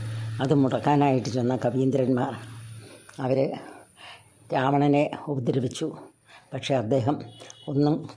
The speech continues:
കൂട്ടാക്കാതെ ആ ഹോമം തുടർന്നു. അതേസമയം മണ്ഡോദരിയെ വലിച്ചിഴച്ചു കൊണ്ടുവന്ന് രാവണൻ്റെ മുമ്പിലേക്ക് ഇട്ടു. കരഞ്ഞുകൊണ്ട് മണ്ഡോദരി പറഞ്ഞു,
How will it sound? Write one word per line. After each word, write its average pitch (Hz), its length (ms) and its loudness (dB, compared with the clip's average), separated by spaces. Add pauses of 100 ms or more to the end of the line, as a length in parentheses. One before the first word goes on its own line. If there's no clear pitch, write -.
(100)
കൂട്ടാക്കാതെ 131 720 0
ആ 123 200 -2
ഹോമം 127 440 2
തുടർന്നു. 117 440 0 (640)
അതേസമയം 127 720 2 (1400)
മണ്ഡോദരിയെ 143 540 6
വലിച്ചിഴച്ചു 131 720 4
കൊണ്ടുവന്ന് 127 540 2 (680)
രാവണൻ്റെ 135 580 4 (580)
മുമ്പിലേക്ക് 143 540 4
ഇട്ടു. 120 300 -2 (840)
കരഞ്ഞുകൊണ്ട് 143 500 4
മണ്ഡോദരി 127 540 4
പറഞ്ഞു, 117 420 2